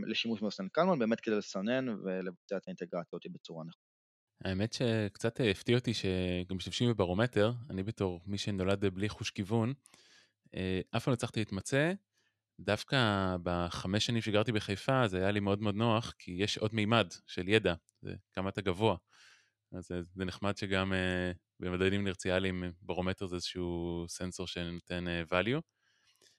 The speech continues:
Speaker 2: אבל דווקא בהקשר הזה, זאת אומרת, ג'י פי אס מבחינתי הציל לי את החיים.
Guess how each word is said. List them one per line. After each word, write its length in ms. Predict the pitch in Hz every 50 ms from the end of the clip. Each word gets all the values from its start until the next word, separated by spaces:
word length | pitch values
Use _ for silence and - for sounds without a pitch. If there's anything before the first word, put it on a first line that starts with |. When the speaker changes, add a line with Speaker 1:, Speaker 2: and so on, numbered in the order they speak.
| _ _ -
Speaker 2:
אבל 240 | 95 90 92 95 - -
דווקא 280 | - 110 117 - - 190
בהקשר 380 | 165 120 - - - 147 147
הזה, 260 | 143 117 123 139 123 92 90 -
זאת 140 | - - -
אומרת, 280 | 92 92 90 - _ _ _ _ _ -
ג'י 120 | 92 117
פי 140 | 120 - 139
אס 120 | 135 -
מבחינתי 380 | 107 87 - 95 90 - 131 123
הציל 220 | 117 - - 113
לי 60 | 113 127
את 60 | -
החיים. 360 | 98 - 98 98 101 87